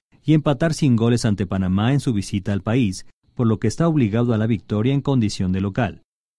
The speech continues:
Los aztecas quedaron en primero en el grupo A integrado con Honduras, Canadá y El Salvador,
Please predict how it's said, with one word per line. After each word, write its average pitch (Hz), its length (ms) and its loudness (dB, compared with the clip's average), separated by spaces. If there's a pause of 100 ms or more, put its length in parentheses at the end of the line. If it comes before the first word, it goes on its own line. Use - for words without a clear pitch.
Los 117 180 -2
aztecas 127 540 -2
quedaron 120 380 2
en 127 100 0
primero 110 340 2
en 113 80 2
el 98 120 0
grupo 104 420 -2
A 131 80 0
integrado 113 420 -2
con 101 180 -2
Honduras, 120 520 -2
Canadá 95 460 -2
y 104 100 -2
El 101 100 -2
Salvador, 107 540 -2